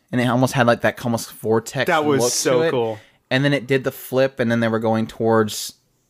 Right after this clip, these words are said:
Speaker 1: the stars, which turned into lights, which was really cool. I like that as well.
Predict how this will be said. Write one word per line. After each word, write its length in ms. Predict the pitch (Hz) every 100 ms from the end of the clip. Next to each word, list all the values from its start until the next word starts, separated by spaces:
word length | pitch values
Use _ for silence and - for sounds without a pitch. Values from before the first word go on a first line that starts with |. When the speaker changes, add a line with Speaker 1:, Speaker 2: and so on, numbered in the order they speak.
| _ 131 -
Speaker 1:
the 100 | 127
stars, 880 | - - 175 208 156 120 113 113
which 180 | 120 -
turned 220 | - 123
into 320 | 117 113 110 107
lights, 460 | 113 170 143 104
which 100 | 117
was 140 | 113 117
really 180 | 117 107
cool. 220 | - 113
I 60 |
like 180 | 113 113
that 120 | 113
as 120 | 107 110
well. 360 | 107 107 -